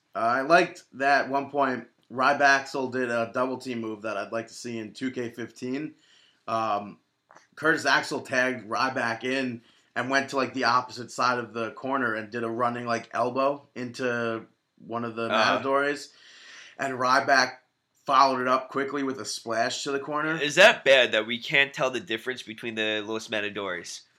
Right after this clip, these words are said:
Speaker 1: I don't
Speaker 2: Is
Speaker 1: I
Speaker 2: that a bad thing or a good thing?
Speaker 1: I don't
Speaker 2: Like, I
Speaker 1: think, I think we should be able to tell. Like,
Speaker 2: Right?
Speaker 1: how does Michael Cole sit there? "Oh, actually, that is Diego in the ring."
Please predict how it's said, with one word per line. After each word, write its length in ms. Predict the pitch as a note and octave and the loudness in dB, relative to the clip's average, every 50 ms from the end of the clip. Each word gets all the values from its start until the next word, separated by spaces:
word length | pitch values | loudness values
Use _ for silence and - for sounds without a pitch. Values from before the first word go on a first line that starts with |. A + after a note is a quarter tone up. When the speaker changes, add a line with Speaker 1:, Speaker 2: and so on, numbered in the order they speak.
| _ _ | _ _
Speaker 1:
I 140 | - A2+ B2 | -8 -6 -4
don't 260 | C3+ C#3+ C#3+ C3 - - - | -4 -4 -6 -6 -10 -12 -6
Speaker 2:
Is 200 | - C#3+ C#3 C#3 | -2 -2 2 8
Speaker 1:
I 200 | E3 E3 F3+ F#3 | 10 10 10 10
Speaker 2:
that 40 | |
a 120 | F#3+ E3+ B2+ | 8 4 2
bad 380 | A2 - B2+ B2+ C#3+ F#3 - | 2 2 4 6 6 4 4
thing 220 | - A#3+ A3 D3+ A2 | 2 -2 -2 -2 -2
or 220 | - C#3 D3 C#3+ C#3 | 2 4 4 4 4
a 80 | C3+ | 2
good 300 | B2 B2 B2 A#2 - - | 0 0 0 0 -2 -4
thing? 200 | - D#2+ C2+ A#1+ B1 - _ _ _ _ _ _ _ _ _ _ _ _ _ _ _ _ _ | -6 -6 -6 -6 -8 -12 _ _ _ _ _ _ _ _ _ _ _ _ _ _ _ _ _
Speaker 1:
I 100 | - B2 | -4 2
don't 80 | C#3 D3 | 6 6
Speaker 2:
Like, 140 | D3+ D3+ | 6 8
I 100 | E3+ E3+ E3 | 8 6 6
Speaker 1:
think, 200 | D#3+ D#3 - - - - - | 4 2 -2 -6 -10 0 2
I 120 | - C#3+ | 2 2
think 260 | D3 - G3 F#3+ F#3+ | 4 2 0 -2 0
we 100 | G#3 G3 | -2 -2
should 380 | D#3+ - - D3 D3 D3 C#3 B2 | -2 -2 -2 -2 -2 -2 -2 -4
be 120 | D3 C#3 | -4 -4
able 200 | C3+ C3+ B2+ C#3+ | -2 -2 -4 -6
to 120 | B2+ C#3+ C3+ | -6 -8 -8
tell. 240 | - C3+ C#3+ C#3+ D3 | 0 2 4 4 4
Like, 200 | C3+ B2+ B2+ B2+ | 4 2 0 2
Speaker 2:
Right? 140 | C3 C3+ C3+ | 4 6 8
Speaker 1:
how 80 | C3+ D#3+ | 10 10
does 120 | F3+ F#3 F#3+ | 10 8 6
Michael 240 | G#3 G#3+ G#3+ G3 F#3 | 4 2 2 2 -2
Cole 220 | - G#3 G#3 F#3+ | -2 -2 -2 -2
sit 180 | - G3 G3 G3 | -2 -4 -2 0
there? 120 | F#3 C#3 | 2 6
"Oh, 180 | C3 G3 C4 G3 | 6 8 8 6
actually, 460 | B2 C3+ E3+ F#3+ - - - A3 G#3 F#3 | 6 6 4 4 2 0 -6 -6 -6 0
that 280 | E3 F3 F3+ G#3 A3+ F#3+ | 2 4 4 4 4 2
is 280 | G3 A3 A3+ F#3 D#3 - | 0 0 -2 -2 -4 -6
Diego 640 | D#3+ F#3 G3 F#3 F#3+ A3 B3 G#3+ G3 E3 C3 A#2+ | -6 0 2 4 4 4 2 2 2 2 2 2
in 100 | B2 A#2+ | -2 -4
the 80 | A#2 A2 | -6 -8
ring." 320 | A2 G#2+ G#2 F#2+ F2+ F2 | -8 -8 -8 -10 -12 -14